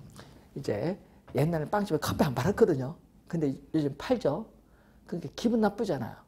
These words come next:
그러니까 커피 전문점 커피만 팔다가 빵을 파는 거야, 이제 서로. 고기를 안 뺏기기 위해서. 예? 그래 되는 거예요, 지금 커피 전문점들이. 빵집하고 서로 부딪힌 거야.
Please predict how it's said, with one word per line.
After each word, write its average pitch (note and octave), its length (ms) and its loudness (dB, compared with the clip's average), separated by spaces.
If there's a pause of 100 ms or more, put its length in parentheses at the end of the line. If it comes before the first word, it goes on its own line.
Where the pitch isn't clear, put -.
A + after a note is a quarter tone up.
(140)
그러니까 G#3 280 -6
커피 - 260 -2
전문점 G#3+ 340 6
커피만 C#4 400 4
팔다가 F#3 400 2 (320)
빵을 F4 320 8
파는 A#3 180 6
거야, A2+ 200 4
이제 B2 120 -4
서로. B2+ 640 6 (720)
고기를 E3 320 4
안 C#3 180 0
뺏기기 A#3 320 0
위해서. B2+ 600 0 (1040)
예? B3 60 -6 (280)
그래 D#4+ 200 2
되는 A3 220 4
거예요, C#3 280 -2
지금 C3+ 280 -6
커피 - 280 -8
전문점들이. B2+ 800 -4 (360)
빵집하고 C3+ 560 -2
서로 F3+ 500 0 (280)
부딪힌 F#3 340 -2
거야. - 180 -12